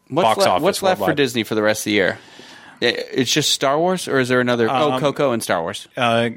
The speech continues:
Speaker 2: Coco, Star Wars, and, um, and,
Speaker 1: There were
Speaker 2: uh,
Speaker 1: only six movies this year,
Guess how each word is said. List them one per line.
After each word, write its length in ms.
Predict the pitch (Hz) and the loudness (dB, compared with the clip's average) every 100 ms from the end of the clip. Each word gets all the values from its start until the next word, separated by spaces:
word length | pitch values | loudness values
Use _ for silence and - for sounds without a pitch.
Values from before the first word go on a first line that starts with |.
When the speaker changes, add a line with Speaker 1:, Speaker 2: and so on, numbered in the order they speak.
| - | -12
Speaker 2:
Coco, 500 | - 143 143 156 156 | -4 -2 0 0 0
Star 420 | 151 - - 120 120 | -2 -4 0 0 2
Wars, 520 | 120 120 120 117 - | 2 2 2 0 -4
and, 580 | 117 107 107 107 104 101 | -2 0 2 2 0 -2
um, 640 | 107 101 98 98 98 101 - _ - _ _ - _ _ | 0 2 2 0 -2 -6 -14 _ -20 _ _ -20 _ _
and, 400 | 110 104 101 98 | 0 2 2 2
Speaker 1:
There 60 | 123 | 2
were 80 | 131 | 2
Speaker 2:
uh, 60 | |
Speaker 1:
only 140 | 151 151 | 2 2
six 280 | - 143 - | 0 -2 2
movies 340 | 120 98 95 | 2 0 -2
this 180 | 95 - | -4 0
year, 200 | 87 | -2